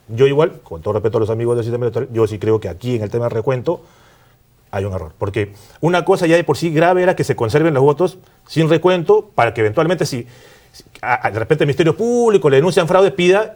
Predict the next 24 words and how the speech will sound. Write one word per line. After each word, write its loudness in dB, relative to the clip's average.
y 0
ellos 2
evalúen, 2
no -2
haya 6
ninguna 0
nulidad, 2
eventualmente 0
un -2
tema -2
meramente 0
penal. -2
Pero 0
abrirlo 2
a 4
un -2
recuento -4
con -4
plazos -2
tan 0
cortos 0
es -2
un -4
suicidio. -8